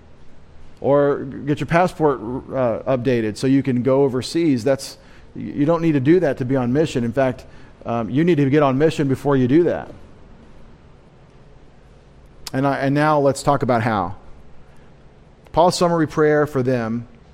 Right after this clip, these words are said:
in terms of their growth is in verses twelve and thirteen. "And may the Lord cause you to increase and abound in love for one another and for all."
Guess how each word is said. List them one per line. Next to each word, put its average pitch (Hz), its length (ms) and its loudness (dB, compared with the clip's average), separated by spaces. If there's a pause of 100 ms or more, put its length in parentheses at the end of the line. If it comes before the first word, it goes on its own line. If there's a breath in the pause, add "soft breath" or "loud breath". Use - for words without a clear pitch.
(160)
in 123 120 -6
terms 151 240 0
of 156 60 0
their 156 120 6
growth 123 340 0
is 117 140 -2
in 123 100 -2
verses 120 460 -2 (200 loud breath)
twelve 147 240 2
and 139 100 -4
thirteen. 127 520 -2 (440 loud breath)
"And 131 100 -2
may 151 140 4
the 147 100 4
Lord 165 420 4
cause 170 540 0
you 117 380 0 (280 loud breath)
to 147 140 0
increase 147 680 0
and 135 200 -2
abound 127 640 0
in 123 240 -2
love 147 280 2
for 131 120 -2
one 117 220 -4
another 117 260 -2
and 113 220 -6
for 76 160 -6
all." 101 320 -6